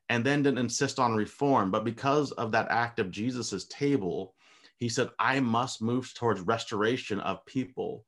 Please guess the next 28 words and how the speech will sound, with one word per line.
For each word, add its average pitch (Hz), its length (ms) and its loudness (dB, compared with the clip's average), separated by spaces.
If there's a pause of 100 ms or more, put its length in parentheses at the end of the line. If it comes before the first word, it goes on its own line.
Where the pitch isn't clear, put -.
(340)
So - 160 -6
we 135 120 4
see 143 260 2
this 131 180 -2
effect 107 720 -2
of 92 220 -6
presence 101 720 -2 (480)
equaling 120 360 -2
participation 127 920 -2
in 104 100 0
the 104 80 0
restoration 117 760 0
of 101 120 0
other 95 160 -2
peoples 147 640 -4 (640)
being 139 300 4
brought 110 380 4
about 110 720 0 (720)
because 131 460 0 (180)
only 185 300 4
a 165 60 2
tax 156 420 -4
collector 110 420 -2
would 101 140 0
know 120 200 2
who 135 220 0
he 131 240 2
harmed 92 640 0